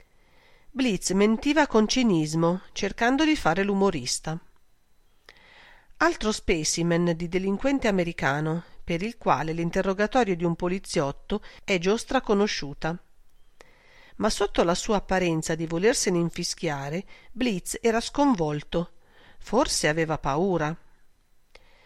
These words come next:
"Domani vi rivedrò, Anthony Blitz, e perché possiate dormire tranquillo, dopo l'impressione avuta guardando il cadavere dell'avvelenato, quando ve ne andrete vi farò accompagnare da uno dei miei uomini."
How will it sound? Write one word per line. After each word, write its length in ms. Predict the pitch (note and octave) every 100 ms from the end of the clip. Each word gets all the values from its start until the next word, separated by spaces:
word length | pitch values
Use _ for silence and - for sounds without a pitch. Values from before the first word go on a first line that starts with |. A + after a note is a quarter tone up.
| - - - _ -
"Domani 480 | G#3 C4 D#4 F#4+ D#4
vi 140 | A3
rivedrò, 640 | A3 G#3+ G3 F3 D#3+ D#3+ -
Anthony 440 | F#3 F#3+ G3 F#3+ F3
Blitz, 560 | E3+ E3 - - E3 F#3 - - - -
e 100 | -
perché 280 | A#3 A#3 F4+
possiate 480 | - A#3+ A#3 G#3+ G3+
dormire 420 | G3 G3 G#3+ F#3+
tranquillo, 800 | F3+ F3+ F3 F3+ D3+ D#3+ G#3 - - -
dopo 280 | - F#3+ G3
l'impressione 720 | F#3+ F3+ F3+ F3 - A3 A#3+
avuta 400 | F3+ F#3+ A3+ F#3
guardando 500 | E3 E3 E3+ G3 F#3+
il 80 | F3
cadavere 480 | - F3 F#3+ G3 E3+
dell'avvelenato, 1040 | E3+ D#3 D#3 E3+ F#3+ F#3+ D3 D3+ G3+ A#3 - - - - -
quando 320 | - E4+ B3+
ve 120 | G3
ne 120 | F#3+ F#3
andrete 600 | F#3 E3+ D#3 D3+ A3 A#3
vi 120 | G#3
farò 280 | B3 A#3+ E3
accompagnare 720 | - G3 F#3+ G#3 G#3 C4 D#4
da 120 | A3
uno 240 | G3+ A#3+
dei 140 | A3 G3+
miei 180 | G3+ G3
uomini." 540 | D#3+ D3 D3+ D#3+